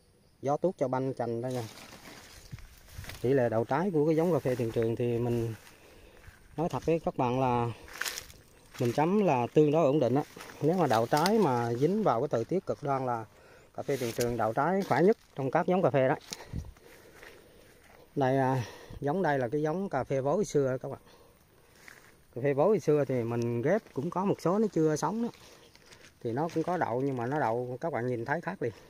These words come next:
Đậu chùm trái không bao giờ đẹp hết. Các bạn thấy này, chuyển qua cà phê vối là các bạn biết liền luôn. Quan trọng nhất là cái giống.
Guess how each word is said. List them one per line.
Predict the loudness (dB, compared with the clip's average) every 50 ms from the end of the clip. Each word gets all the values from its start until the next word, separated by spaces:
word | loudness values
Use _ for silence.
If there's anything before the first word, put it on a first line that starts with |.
| -20 -16 -14 -14 -14 -14 -20 -20 -20 -20 -20 -20 -20 -20 -20 -20 -20 -20 -4 -2
Đậu | 0 0 0 2
chùm | 2 2 2 4
trái | 4 4 4 4
không | 4 4
bao | 4 4 4
giờ | 4 4
đẹp | 4 4 2 2 0
hết. | -2 -2 -4 -8 -12 -12 -14 -14 -14 -18 -18 -20 -20 -20 -20 -20 -20 -20 -20 -18 -16 -16 -16 -18 -10 -10 -10 -10 -10 -8 -4
Các | -2 0
bạn | 0 0 -2
thấy | -4 -6 -6
này, | -8 -10 -16 -20 -16 -8
chuyển | -6 -4 -2 -2
qua | -2 -2
cà | -2 -4 -4
phê | -2 -2 -2 0
vối | 0 0 0 0
là | -2 -2
các | -4 -6
bạn | -6 -6 -6
biết | -6 -6 -4
liền | 0 2 2 2 2 -2
luôn. | -6 -12 -14 -18 -20 -20 -20 -20 -18 -16 -14 -16 -16 -16 -16 -18 -18 -18 -18 -20 -20 -20 -20 -20 -20 -20 -20 -20 -20 -20 -6 -2
Quan | -2 -2 0 -2
trọng | -4 -4 -4 -2 -2
nhất | -2 -2 -2
là | -4 -4
cái | -2 -2
giống. | -2 -4 -4 -6